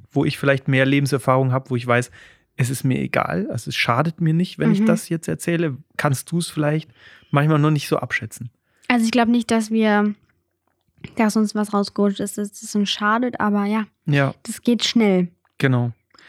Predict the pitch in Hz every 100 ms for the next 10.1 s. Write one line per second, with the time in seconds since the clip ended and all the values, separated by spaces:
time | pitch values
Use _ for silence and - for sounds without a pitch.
0 | - - 202 - 175 165 185 151 156 190
1 | - 240 240 214 190 160 151 190 190 160
2 | - - 139 - 139 151 131 131 151 151
3 | 139 139 147 143 - 151 151 139 147 143
4 | - 143 135 135 139 139 131 - - -
5 | - _ - - 269 262 170 - 165 202
6 | 196 180 165 170 165 160 127 - 131 123
7 | - - 135 143 - 147 - 135 143 139
8 | 139 135 131 117 - 117 - - _ _
9 | _ _ _ - 214 202 240 - _ -
10 | 117